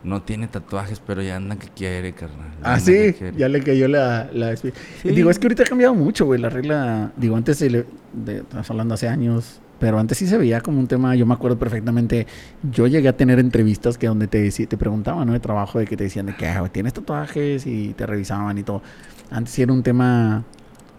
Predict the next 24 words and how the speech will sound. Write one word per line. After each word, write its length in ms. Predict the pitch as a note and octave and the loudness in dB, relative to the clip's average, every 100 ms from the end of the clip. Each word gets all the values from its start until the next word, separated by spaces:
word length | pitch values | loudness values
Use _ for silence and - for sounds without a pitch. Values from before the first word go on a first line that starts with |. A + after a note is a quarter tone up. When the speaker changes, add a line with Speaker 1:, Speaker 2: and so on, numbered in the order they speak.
| - | -16
Speaker 2:
pues, 280 | B2+ A#2+ A2+ | -12 -10 -8
socialmente 460 | B2+ B2+ E3 F#3 | -4 0 2 2
mal 140 | F#3+ F#3 | 0 -2
visto, 240 | A#3 - | -4 -4
güey, 240 | A2 G#2+ | -2 0
y 40 | A2 | 2
hoy 200 | A2+ B2+ | 4 4
en 120 | C#3 | 4
día 500 | C3 C3 C#3 D#3+ D3+ | 2 2 0 0 -2
Speaker 1:
Ujú. 20 | - - - - - - - G2+ | -6 -18 -20 -16 -8 -6 -6 -4
Speaker 2:
me 120 | G#2+ | -2
ha 60 | G#2 | -2
toca-, 240 | B2 - C3 | -6 -4 0
digo, 200 | A#2+ C3+ | 6 6
es 80 | B2+ | 6
raro 320 | C#3 C#3 C#3 B2+ A#2+ - | 2 4 4 2 -2 2
ver 220 | C3+ B2 | 6 6
a 20 | |
alguien 220 | B2 B2 B2+ | 6 2 2
en, 340 | A#2+ A2+ A2+ - | 2 0 -4 -8
que 140 | - A#2 | -2 2
no 140 | A#2 | 2
tiene 460 | - A#2+ A#2 A#2 A#2 | 2 2 2 2 2
o, 360 | A2 G#2+ G#2 | 0 -2 -6